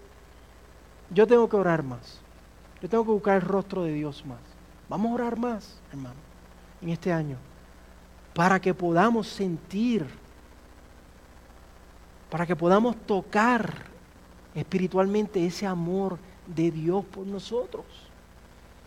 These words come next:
Y así podamos ser fortalecidos y sostenidos por ese amor de Dios. Mira lo que, mira lo que Pablo ora por los efesios.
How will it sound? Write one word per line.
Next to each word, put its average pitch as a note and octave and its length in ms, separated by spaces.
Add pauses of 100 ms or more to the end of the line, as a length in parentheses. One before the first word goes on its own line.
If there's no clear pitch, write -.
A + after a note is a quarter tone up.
(300)
Y C#3+ 60
así E3+ 200
podamos F#3+ 600 (100)
ser G3 240
fortalecidos G3 1300
y F3 60
sostenidos F3+ 1000 (380)
por F3+ 160
ese F#3 220
amor E3+ 380 (260)
de E3 80
Dios. G3+ 300 (2250)
Mira E3 160
lo G3+ 120
que, E3+ 260 (1900)
mira C#3+ 160
lo F#3 100
que F3 100
Pablo D3 460 (1700)
ora F3 340
por D#3+ 100
los C#3+ 140
efesios. B2+ 440